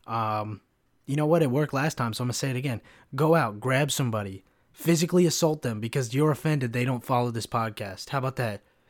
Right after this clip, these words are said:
Go out and slap somebody and make them subscribe to this podcast because you are offended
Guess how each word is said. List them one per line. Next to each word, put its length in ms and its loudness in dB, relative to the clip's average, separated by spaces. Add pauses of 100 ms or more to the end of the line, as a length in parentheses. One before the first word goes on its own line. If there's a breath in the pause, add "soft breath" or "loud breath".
(120)
Go 240 6
out 340 4
and 280 -4
slap 480 0
somebody 420 -2
and 120 -4 (100)
make 340 0
them 200 0
subscribe 520 -2
to 60 -4
this 120 -6
podcast 540 -2
because 260 -4
you 160 2
are 80 2
offended 640 -2